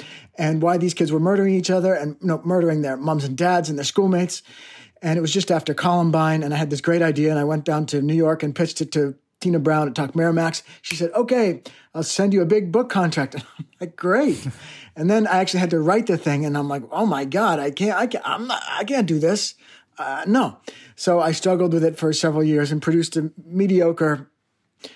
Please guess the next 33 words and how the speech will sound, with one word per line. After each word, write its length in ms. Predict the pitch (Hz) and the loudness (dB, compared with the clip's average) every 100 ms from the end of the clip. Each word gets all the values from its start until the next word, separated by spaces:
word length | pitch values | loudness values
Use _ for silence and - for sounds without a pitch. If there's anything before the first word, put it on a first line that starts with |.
| _ 175 | _ -4
no, 120 | 143 | -4
worse 280 | 147 214 208 | 2 0 2
than 140 | 175 | 2
mediocre. 460 | 165 160 147 135 131 | 4 4 2 0 -4
I 160 | 147 - - | -4 -8 -6
produced 520 | - 190 214 190 - _ _ - | 0 2 2 2 -6 _ _ -16
black 380 | 165 175 185 165 | -2 0 2 2
marks 360 | 170 165 - - | 2 2 -2 -4
on 200 | 147 143 | -4 0
white 240 | 160 151 _ _ - | 0 -2 _ _ -4
page, 380 | 185 170 147 135 | 0 2 2 -2
which 180 | 143 - | -6 -4
they 100 | 147 | -2
called 200 | 156 139 | 0 0
the 60 | |
book, 320 | 135 131 - _ _ - - - - | -2 -4 -8 _ _ -20 -16 -16 -4
but 320 | 147 147 - - | -2 -2 -4 -2
it 140 | 170 | 2
is, 280 | 175 170 - _ _ _ _ | 2 2 -4 _ _ _ _
it, 120 | 160 175 | -2 -2
it, 160 | 175 | 0
it's 220 | 196 170 | 0 2
out 200 | 165 170 | 2 0
there. 320 | 147 123 120 - _ - _ _ | -2 -4 -8 -14 _ -20 _ _
Anyway, 500 | 170 165 151 147 156 - _ - - | -2 0 2 0 -2 -6 _ -20 -2
I 60 | 196 | 2
really 280 | 285 339 196 | 4 4 4
regretted 580 | 160 156 233 185 135 _ _ | 4 2 2 2 -2 _ _
writing 380 | 147 185 247 165 | -2 0 2 2
this 140 | 151 143 | 0 -2
whole 180 | 143 | -2
thing, 360 | 131 139 131 131 | 0 -2 -2 -4
and 320 | 156 151 143 | -4 -2 -4